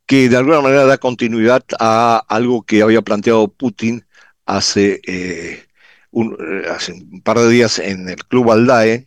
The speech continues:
en la reunión del Club Aldae, en donde de alguna manera señaló que si se produce la amenaza del envío de los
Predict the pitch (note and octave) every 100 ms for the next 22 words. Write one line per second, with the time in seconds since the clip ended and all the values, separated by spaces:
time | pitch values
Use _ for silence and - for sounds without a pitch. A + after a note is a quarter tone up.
0 | _ D2+ D2+ D2 - G2+ G#2+ G2 - A#2+
1 | B2 A#2+ A2+ A2+ - - - - - G#2+
2 | G#2 A2 A2 A2 A2+ A2 F#2+ G#2+ A#2 A2
3 | G#2+ A2+ A2 - - - _ _ _ _
4 | _ _ - - A#2+ A2 A2 B2+ B2 -
5 | A2+ A#2 A2 - - A#2 A2 G#2+ G2+ -
6 | - G2+ G#2+ A#2+ D3 - C3+ A#2 A2 A2+
7 | B2 - A#2 G#2 G2 G2 G2 F#2 F#2+ F#2+
8 | A2+ A#2+ G2+ F2+ E2 - -